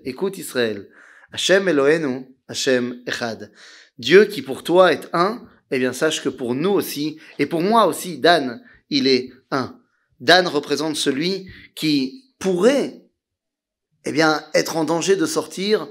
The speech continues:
mais nous dit, calme-toi, je suis là également. Dan est celui qui va amener cette justice au peuple juif dont on a tellement besoin. Le grand Dani, le plus grand personnage de Dan que l'on connaît,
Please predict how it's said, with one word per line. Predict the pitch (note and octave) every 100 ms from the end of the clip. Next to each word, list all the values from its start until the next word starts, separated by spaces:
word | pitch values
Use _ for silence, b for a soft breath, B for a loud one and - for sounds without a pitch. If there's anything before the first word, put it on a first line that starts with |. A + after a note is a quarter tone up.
| B B B
mais | C#3 C#3+
nous | C#3+
dit, | C3 E3 E3+ - -
calme-toi, | C#3+ C3+ B2+ B2+ A2+ - - _
je | A#2 C3
suis | B2+ C#3 C3+
là | C3 C3+ - -
également. | D#3 C3+ B2+ A#2+ A#2 - - B B B B -
Dan | A2+ C#3+ C3+
est |
celui | B2+ B2+ B2+ D3
qui | -
va | B2 B2
amener | B2 D3 D3+ -
cette | - A#2
justice | G#2+ C3 - F3 - - - _
au | B2+
peuple | C3+ C3 A#2+
juif | A2+ C#3+ - - B B B -
dont | C3
on | C3+
a | B2+
tellement | C3 B2+ B2
besoin. | A2+ A2 A2+ - b b b b _ -
Le | A#2 C3+ B2+ A#2+ A2 -
grand | - A2 C#3+ G3 D3 - B2
Dani, | A2+ C#3+ F#3+ G#3 - - _ _ _ _ _
le | B2+ C3
plus | C3 C#3
grand | B2 B2 G3+ G#3
personnage | F3 - D#3 D#3+ E3+ A#2+
de | B2+
Dan | D#3 E3 C#3
que |
l'on | C3+ B2+
connaît, | B2 B2 D3+ D#3